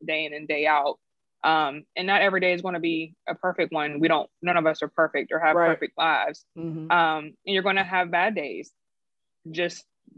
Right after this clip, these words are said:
Speaker 1: don't make those bad days outweigh the good. Um,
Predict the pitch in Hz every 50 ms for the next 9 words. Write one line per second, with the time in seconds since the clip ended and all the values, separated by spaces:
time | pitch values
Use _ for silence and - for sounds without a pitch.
0 | 175 170 185 180 180 165 - 180 180 175 170 - 175 170 165 165 175 156 156 156
1 | 156 156 156 151 156 160 - - 160 160 165 156 151 151 143 151 147 147 151 147
2 | 104 - - - 170 _ _ _ _ _ _ - - 160 156 147 143 147 151 147
3 | 151